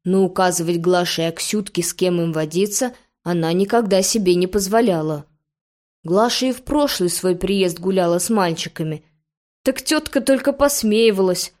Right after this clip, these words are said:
а тут вдруг с такой злобой накинулась на неё, точно токур у неё подавила. "Брось, Варюша!" Дядька Трофим опрокинул стакан мутного вонючего самогона и поморщился.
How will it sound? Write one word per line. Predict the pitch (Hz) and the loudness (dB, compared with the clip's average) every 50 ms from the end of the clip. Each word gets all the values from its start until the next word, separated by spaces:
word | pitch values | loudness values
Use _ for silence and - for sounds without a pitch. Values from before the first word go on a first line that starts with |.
| _ _ _ _ _ _ _ _ _ _ | _ _ _ _ _ _ _ _ _ _
а | - 214 | -4 -4
тут | 208 - 254 254 208 | -2 0 0 0 0
вдруг | 214 190 170 226 226 233 - | 0 -2 0 0 0 0 0
с | - - | -2 -2
такой | - - 196 196 - 233 226 | 0 0 0 2 2 2 2
злобой | 190 180 208 240 240 214 190 196 | 2 4 6 6 6 6 6 4
накинулась | 190 190 185 185 - - 302 311 302 254 202 196 196 - | 4 2 0 -2 0 0 0 2 4 4 4 2 2 0
на | - 190 | -2 0
неё, | 190 190 185 180 175 170 165 156 - - _ _ _ _ _ _ _ | 2 2 2 2 2 2 0 -2 -6 -16 _ _ _ _ _ _ _
точно | - 202 240 233 - - 269 262 | 0 0 2 2 2 2 2 0
токур | 254 269 285 277 285 - - 285 247 202 | 2 2 -2 -2 -2 -4 -2 0 2 2
у | 180 | 2
неё | 175 170 170 165 160 165 160 | 2 2 2 2 0 0 -2
подавила. | 165 170 165 170 185 196 196 202 175 165 156 156 151 147 _ _ _ _ _ _ _ _ _ _ _ | -2 -4 0 2 2 2 2 2 0 0 -2 -4 -6 -10 _ _ _ _ _ _ _ _ _ _ _
"Брось, | 214 208 226 240 254 262 262 240 208 - - | -6 -2 0 0 2 4 4 4 2 2 0
Варюша!" | 180 180 180 185 208 226 226 220 202 - - 165 156 160 - _ _ _ _ _ _ _ _ - | 0 0 2 2 2 2 0 0 -2 -2 -4 -6 -6 -8 -10 _ _ _ _ _ _ _ _ -4
Дядька | 175 196 208 196 202 - - 185 | 0 2 2 2 0 -2 -4 -2
Трофим | 180 190 190 180 180 - - 262 262 254 | 0 0 0 0 0 0 0 2 2 2
опрокинул | 262 269 175 175 170 170 - 185 175 170 | 0 0 -2 -4 -4 -2 -2 0 0 0
стакан | 160 165 - - 170 165 - 185 180 180 | -2 -2 -2 -4 -4 -2 0 0 0 0
мутного | 180 175 170 170 170 170 165 160 165 165 | 0 0 -2 -2 -2 -4 -2 0 0 0
вонючего | 165 170 165 165 165 156 - - 160 156 156 | 0 0 0 -2 -2 -4 -4 -6 -8 -6 -6
самогона | - - - 160 165 165 165 175 196 220 240 233 | -6 -4 -4 -2 -2 -2 0 0 0 2 2 0
и | - - - 196 | 0 -2 -6 -4
поморщился. | - 185 180 180 170 165 160 160 - - - 151 - - - - - | -2 -2 -2 0 0 -2 -2 -4 -6 -8 -8 -10 -10 -10 -10 -10 -12